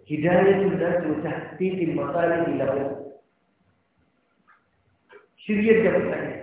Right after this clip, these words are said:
ka tabbatar musu da maslaha a rayuwa, ka tabbatar da mutane amfani a rayuwa.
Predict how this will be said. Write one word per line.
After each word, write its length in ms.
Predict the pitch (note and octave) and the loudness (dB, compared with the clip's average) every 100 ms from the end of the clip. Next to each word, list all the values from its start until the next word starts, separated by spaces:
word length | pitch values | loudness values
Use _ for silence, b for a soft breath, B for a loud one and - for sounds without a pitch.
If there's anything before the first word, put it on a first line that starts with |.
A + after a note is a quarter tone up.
| - _ | -16 _
ka 100 | D#3+ | -8
tabbatar 580 | E3 G#3 - G3+ G#3 G3 | -4 -2 2 2 2 0
musu 500 | G3+ - - - - - | -2 -4 -8 -12 -18 -10
da 120 | C#3+ | -4
maslaha 480 | C#3 - E3 E3+ C#3 | -2 -2 -2 -4 -4
a 120 | B2 | -6
rayuwa, 340 | B2+ A#2+ B2+ B2 - - - - | -6 -6 -6 -6 -8 -14 -20 -8
ka 80 | E3 | -6
tabbatar 480 | F3 G3 - G#3 G3+ | -4 -4 -2 -2 2
da 240 | - D#3 | 2 2
mutane 400 | - - C3 - - - - | -2 -4 -6 -8 -12 -12 -6
amfani 440 | C#3+ C#3 C3 C3+ C3 | -6 -4 -6 -6 -6
a 60 | |
rayuwa. 320 | A#2+ A2+ A2+ | -8 -8 -12